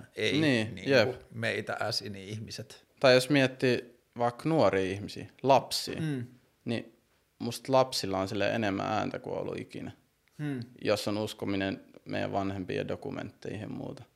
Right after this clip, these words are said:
Speaker 2: niin se, että on saatu esimerkkejä, että lapset niinku monenlaista oloista voi silleen esim-, mä en tiedä, onks tää paras esimerkki, mutta esim menestyä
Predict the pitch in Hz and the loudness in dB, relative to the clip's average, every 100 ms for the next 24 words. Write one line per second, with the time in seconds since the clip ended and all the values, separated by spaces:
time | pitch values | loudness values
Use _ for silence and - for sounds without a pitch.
0 | _ _ _ _ _ _ 113 107 - _ | _ _ _ _ _ _ -8 -8 -12 _
1 | - - 104 98 95 - _ _ _ - | -10 2 4 4 0 -12 _ _ _ -20
2 | - _ _ _ _ _ - 107 101 107 | -20 _ _ _ _ _ -6 -4 2 2
3 | 101 95 104 104 95 95 - - 98 - | 4 4 2 0 -2 -4 -6 -6 -6 -4
4 | 101 101 - - 90 - _ _ _ _ | -2 -2 -2 -8 -10 -12 _ _ _ _
5 | _ _ _ _ _ _ _ _ _ _ | _ _ _ _ _ _ _ _ _ _
6 | 107 101 104 - - 98 101 95 95 101 | -10 -8 -10 -14 -8 -4 -2 0 -2 -4
7 | 95 92 95 92 95 - - - - 98 | -4 -4 -2 -4 -4 -10 -14 -18 -12 -6
8 | 95 92 101 92 - - 110 95 - - | -6 -6 -6 -6 -6 -8 -8 -10 -12 -18
9 | _ _ _ _ _ _ _ _ _ _ | _ _ _ _ _ _ _ _ _ _
10 | _ _ - - - _ _ _ _ _ | _ _ -20 -20 -20 _ _ _ _ _
11 | _ _ - 104 110 107 - 101 104 101 | _ _ -10 -2 2 2 0 0 2 2
12 | - - 101 95 - 107 98 - 117 139 | 0 -6 -4 -4 -6 -8 -4 -2 0 2
13 | 131 123 107 - 101 | 4 4 2 -2 -2